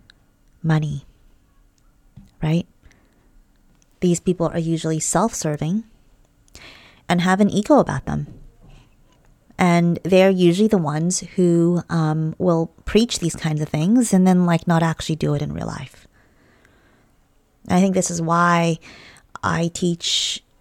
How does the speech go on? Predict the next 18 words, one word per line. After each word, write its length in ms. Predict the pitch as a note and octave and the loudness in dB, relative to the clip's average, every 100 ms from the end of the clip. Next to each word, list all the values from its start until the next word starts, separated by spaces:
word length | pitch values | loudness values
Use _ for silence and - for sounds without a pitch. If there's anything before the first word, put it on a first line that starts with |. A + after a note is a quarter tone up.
| _ _ _ _ _ _ - | _ _ _ _ _ _ -10
so 280 | - G#3+ G#3 | 0 2 4
much 280 | G3 F3 E3+ | 2 0 -2
about 560 | D#3+ D#3 D#3+ D3+ - - _ - | -4 -2 -2 -4 -10 -20 _ -4
really 640 | F3 F3 G3 G#3+ G#3 G#3 | 0 4 6 8 8 6
understanding 640 | F3+ E3+ E3+ - E3 E3 | 2 0 -4 -4 -4 -4
energy 500 | E3 D#3+ D#3+ D#3 D#3 E3 | -2 -2 -2 -2 -4 -2
and 300 | D#3+ D#3+ F3 | 0 4 6
really 560 | F#3+ G3 G3+ G3+ F#3+ | 6 6 4 4 2
learning 300 | F3+ E3 E3+ | 0 0 -2
how 140 | D#3+ E3+ | -4 -6
to 60 | |
feel 300 | - E3+ D#3 | -6 -4 -4
it, 220 | D#3 D#3 - - - - - _ _ - | -4 -8 -14 -20 -20 -20 -20 _ _ -2
because 360 | G3 - F#3+ F3+ | -2 2 2 2
y-, 140 | F3+ - | -4 -2
you 280 | G3 G3 G3+ | 2 4 2
can 200 | G3 F3 | 0 -2
feel 800 | - G#3+ G#3+ G#3 C#3 B1+ D3 | -4 0 2 2 0 -4 -8